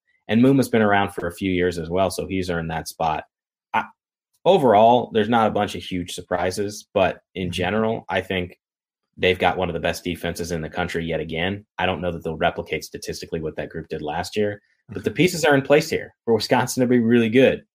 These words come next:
Speaker 1: It just always comes back to the quarterback in the passing game.
Speaker 2: Mm. By the way, I love that the first thing you did on the depth chart was go to the offensive line,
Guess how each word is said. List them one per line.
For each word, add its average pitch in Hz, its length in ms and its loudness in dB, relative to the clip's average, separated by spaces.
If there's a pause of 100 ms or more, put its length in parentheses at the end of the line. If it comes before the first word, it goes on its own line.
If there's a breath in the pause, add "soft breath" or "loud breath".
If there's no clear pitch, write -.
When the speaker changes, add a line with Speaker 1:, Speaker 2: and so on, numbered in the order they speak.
Speaker 1:
It - 100 -20
just - 240 -4
always 107 300 0
comes 107 240 -2
back 98 260 4
to 92 80 -10
the 85 60 -10
quarterback 82 480 -4
in 73 60 -14
the 71 40 -14
passing 76 380 -10
game. - 120 -18 (300)
Speaker 2:
Mm. 76 160 -14 (340 loud breath)
By 120 120 6
the 117 80 4
way, 107 120 6
I 90 100 6
love 95 360 2
that 85 140 -2
the 98 80 -8
first 92 300 -4
thing 90 160 -2
you 85 80 -2
did 82 320 -2
on 82 180 -6
the 80 80 -2
depth 80 320 -4
chart 78 280 -2
was 76 160 -12
go 80 200 -2
to 78 80 -6
the 76 200 -8
offensive 73 580 -6
line, 69 440 -8